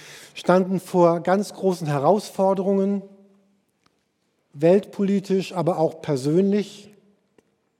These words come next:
Für uns waren ganz viele Entscheidungen gefordert. Wir mussten Wege gehen. Wir wollten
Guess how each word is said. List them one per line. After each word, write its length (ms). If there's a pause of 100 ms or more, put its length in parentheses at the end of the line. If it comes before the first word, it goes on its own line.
(920)
Für 140
uns 340
waren 300
ganz 280
viele 320
Entscheidungen 760
gefordert. 560
Wir 80
mussten 500
Wege 320
gehen. 440 (1400)
Wir 160
wollten 640